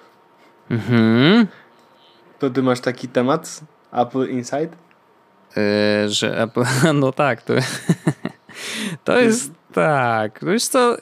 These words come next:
Speaker 1: nie wiem, jakoś tak mi zaciąga głupotą straszną.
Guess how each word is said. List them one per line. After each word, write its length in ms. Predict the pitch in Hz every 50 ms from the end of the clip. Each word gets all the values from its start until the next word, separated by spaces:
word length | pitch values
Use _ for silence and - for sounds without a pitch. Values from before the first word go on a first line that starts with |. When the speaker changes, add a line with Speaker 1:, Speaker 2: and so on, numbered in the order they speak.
| -
Speaker 1:
nie 200 | 226 214 202 185
wiem, 240 | 165 147 139 131 135 -
jakoś 520 | - 202 190 - 196 185 - - - - _ _ _ _ _ _ _ - - - - - - _ _ _ 233 226 - - - - - - - - _ _ _ _ _ _ _ _ _ _ _ _ _
tak 220 | - 233 220 - 214
mi 140 | 208 214
zaciąga 520 | 196 196 185 185 - 196 196 190 180 175 156
głupotą 600 | 147 147 151 143 - 135 131 131 127 - 127 127
straszną. 640 | 123 - - 123 120 117 120 - - - 120 123